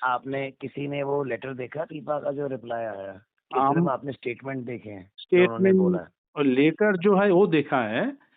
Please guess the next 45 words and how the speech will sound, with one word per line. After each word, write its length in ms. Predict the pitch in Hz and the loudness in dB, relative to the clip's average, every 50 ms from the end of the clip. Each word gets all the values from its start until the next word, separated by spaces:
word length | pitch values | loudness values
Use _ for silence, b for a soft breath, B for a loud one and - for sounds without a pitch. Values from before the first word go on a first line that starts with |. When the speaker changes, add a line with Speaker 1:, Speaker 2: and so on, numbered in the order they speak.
| b b _ _ _ _ _ _ _ _ - | b b _ _ _ _ _ _ _ _ -8
Speaker 1:
हाँ, 200 | 107 107 98 90 | -6 -6 -6 -4
Speaker 2:
हम्म। 160 | - - 143 | -6 -6 -4
Speaker 1:
उसमें 340 | 143 139 135 135 135 147 139 | -4 -6 -6 -4 -4 -4 -2
लेटर 320 | 131 123 123 - 135 139 | -2 -2 -4 -4 -6 -6
में 180 | 135 135 139 143 | -6 -4 -4 -2
आपने 300 | 139 131 127 135 143 143 | -2 -4 -4 -4 -8 -8
पूरा, 400 | - - 127 127 131 139 139 131 | -8 -8 -8 -2 -2 -2 -2 -2
जो 320 | 131 - 123 123 127 127 | -6 -10 -8 -6 -4 -2
आपने 260 | 131 127 123 131 139 | -2 -2 -4 -4 -8
लास्ट 320 | 131 123 117 117 135 - - | -6 -2 -2 -2 -2 -4 -4
पैराग्राफ 460 | _ 131 127 131 131 135 143 147 139 | _ -4 -2 -2 -2 -2 -4 -6 -6
देखा 220 | 135 143 135 139 | -6 -10 -8 -8
है 80 | 160 175 | -8 -6
क्या 100 | 190 190 | -8 -10
पूरा 280 | 147 147 156 160 156 151 | -8 -8 -6 -4 -2 -2
लेटर 280 | 151 139 117 131 127 | -4 -4 -6 -8 -10
देखा 260 | 123 120 110 - 170 | -10 -12 -10 -6 -2
है? 60 | 151 165 | 0 2
Speaker 2:
ना 240 | 156 165 175 175 | 2 4 2 2
सर, 200 | 170 - 202 175 | 2 2 0 2
लास्ट 400 | 160 147 147 160 170 160 - - | 4 4 4 4 2 2 0 0
पैराग्राफ, 440 | - 170 156 151 151 143 151 135 123 131 | 0 2 2 2 2 2 2 2 4 2
इसलिए 360 | 135 135 - - 170 175 170 | 0 0 0 0 2 2 4
तो 140 | 170 175 156 | 4 0 -2
पूछ 320 | - _ 170 180 175 - | -2 _ -2 -2 2 2
Speaker 1:
हाँ, 60 | 170 | 4
Speaker 2:
रहा 100 | 139 123 | 4 4
हूँ। 80 | 113 110 | 2 2
Speaker 1:
exactly। 720 | 107 104 123 131 135 139 139 131 - _ 120 113 107 104 | 0 -2 -2 0 0 0 0 -2 -6 _ -12 -12 -10 -8
तो 100 | - 131 | -10 -8
जो 140 | 127 143 139 | -6 -6 -6
Speaker 2:
हाँ। 60 | 131 | -6
Speaker 1:
ऊपर 220 | 127 113 151 147 143 | -6 -4 -4 -2 -2
वाला 240 | 143 147 147 151 | 0 -2 -2 -2
पैराग्राफ 520 | 147 - 139 135 131 131 135 139 143 147 143 | -2 -2 -2 -2 -2 -4 -4 -4 -4 -4 -4
है 80 | 156 | -6
वो 180 | 151 147 147 147 | -6 -4 -6 -6
क्या 220 | 123 - 147 143 | -6 -4 -4 -4
कहता 280 | 139 135 143 131 - 151 | -4 -4 -6 -6 -6 -8
है 60 | 147 | -8
वो 100 | 143 143 | -8 -8
तो 80 | 139 143 | -8 -10
दिखाया 400 | 143 143 123 135 147 151 156 156 | -10 -10 -8 -6 -4 -4 -4 -4
नहीं 160 | 156 151 147 | -6 -8 -8
इन्होंने। 280 | 143 139 135 127 123 | -8 -10 -10 -12 -14